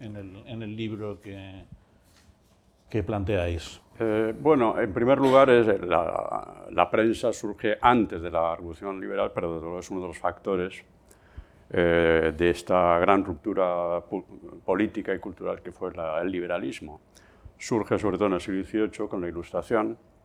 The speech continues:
Speaker 2: Está asociada a la idea de libertad, de pluralismo, de discusión, de libre discusión y, por tanto, digamos que, eh, la prensa está condenada a la libertad, mm,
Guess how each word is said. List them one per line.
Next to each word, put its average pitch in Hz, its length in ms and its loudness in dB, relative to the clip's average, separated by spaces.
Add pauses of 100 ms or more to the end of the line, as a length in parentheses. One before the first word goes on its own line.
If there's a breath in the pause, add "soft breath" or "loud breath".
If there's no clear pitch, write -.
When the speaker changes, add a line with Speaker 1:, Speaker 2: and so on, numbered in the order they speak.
(840 loud breath)
Speaker 2:
Está 123 340 4
asociada 104 720 2 (280)
a 95 120 2
la 90 160 -4
idea 98 260 0
de 92 60 -2
libertad, 95 520 -2
de 90 120 -4
pluralismo, 92 840 -4 (260)
de 90 160 -4
discusión, 95 680 0
de 85 80 -4
libre 98 260 2
discusión 92 460 -4
y, 95 60 -2
por 90 140 -2
tanto, 98 360 0
digamos 101 580 -2
que, 95 300 0 (640 soft breath)
eh, 98 200 -2
la 90 160 6
prensa 107 320 2
está 104 200 0
condenada 90 680 -2 (460)
a 90 100 -2
la 85 120 2
libertad, 76 560 -4 (600)
mm, 85 260 -12